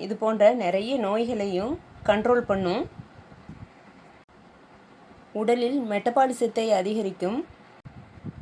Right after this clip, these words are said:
ஊட்டச்சத்துக்கள் நிறைந்த காணப்பருப்பை நாமும் நம்ம உணவுல சேர்த்துக்கிருவோம். வெயிட் லாஸ் பண்ணணும்னு நினைக்கிறவங்க ஓவர் நைட் ஊற வச்சு அந்த தண்ணீரை குடிங்க. நல்ல ஹெல்த்தியா இருக்கணும்னு நினைக்கிறவங்க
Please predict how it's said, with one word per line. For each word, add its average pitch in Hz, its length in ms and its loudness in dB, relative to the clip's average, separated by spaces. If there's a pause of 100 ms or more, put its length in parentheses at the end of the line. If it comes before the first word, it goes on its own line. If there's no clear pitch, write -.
(720)
ஊட்டச்சத்துக்கள் 233 760 -2
நிறைந்த 220 280 0 (140)
காணப்பருப்பை 202 640 0 (500)
நாமும் 233 280 0
நம்ம 208 160 0 (100)
உணவுல 214 320 0
சேர்த்துக்கிருவோம். 196 600 -2 (540)
வெயிட் 220 240 -2
லாஸ் 247 200 4
பண்ணணும்னு 220 480 -2
நினைக்கிறவங்க 196 520 -2 (460)
ஓவர் 226 400 4
நைட் 226 280 -2
ஊற 220 160 -2
வச்சு 196 280 -4
அந்த 208 160 -2
தண்ணீரை 214 520 -2
குடிங்க. 185 280 -2 (1300)
நல்ல 226 340 4
ஹெல்த்தியா 220 500 2
இருக்கணும்னு 220 440 0
நினைக்கிறவங்க 190 500 -2